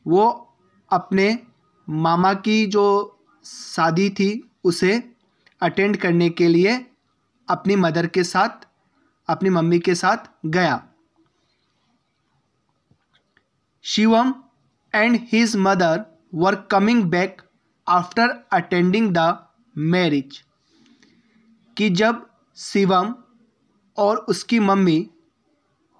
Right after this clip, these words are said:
उसके अंकल अर्थात जो मामा हैं, उसकी शादी अटेंड करके वापस क्या कर रहे थे, घर की ओर लौट रहे थे, ठीक है। शिवम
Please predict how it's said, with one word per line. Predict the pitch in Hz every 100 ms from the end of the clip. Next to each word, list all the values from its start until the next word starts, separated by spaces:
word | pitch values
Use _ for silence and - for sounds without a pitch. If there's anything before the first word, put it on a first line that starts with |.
| _ _ -
उसके | 180 - 233
अंकल | 247 185 175 190 214 226 - _ _ _ _ _ _ 175
अर्थात | 165 196 214 - _ 165
जो | 160 185
मामा | 165 170 190
हैं, | 190 196 - _ _ _ -
उसकी | - - 262
शादी | 247 190 165 185 214 _
अटेंड | 175 170 196 214 233 _ _ -
करके | 180 170 185 226 247 _ _ _ 151
वापस | 156 156 185
क्या | 208 202
कर | 208 _ _ - 165
रहे | 185
थे, | 240
घर | 226 160 165
की | 170 185
ओर | 240 247 - _ -
लौट | 175 190 196 175
रहे | 151 139
थे, | 143 127 - _ _ _ _ _ _ _ _
ठीक | - 226 285
है। | 185 - _ _ _ _ _ _ - _ _ _
शिवम | - - 247 233 226 277